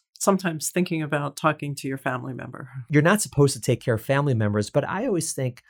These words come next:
Speaker 2: you know, everybody has been a patient themselves. How would I want my doctor to talk to me?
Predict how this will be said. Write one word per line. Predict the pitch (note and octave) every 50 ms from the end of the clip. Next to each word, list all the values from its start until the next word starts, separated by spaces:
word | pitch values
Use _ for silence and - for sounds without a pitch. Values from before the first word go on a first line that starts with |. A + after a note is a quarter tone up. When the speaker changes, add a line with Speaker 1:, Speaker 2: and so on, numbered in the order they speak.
| _ _ _ _ _ _ -
Speaker 2:
you | D3+ D#3+
know, | - -
everybody | F#3+ G3+ B3 G#3+ D#3+ D3+ C#3 C3
has | B2 G#2+ G2
been | G2 A#2 A2
a | A2
patient | - - A2 G#2 - - G#2 -
themselves. | - G#2 G2 - - B2+ B2+ B2 A2+ A2 -
How | - - D#3 F3+
would | G#3+ G#3 D#3
I | D3 D#3+
want | D#3 B2+ A#2+ B2 B2 B2 - _ _
my | B2+ A#2+
doctor | A2+ A2 A2+ A#2 - - B2+
to | A#2+
talk | A#2 - - C3+ C3 -
to | - B2+
me? | B2+ D3+ D#3 - - -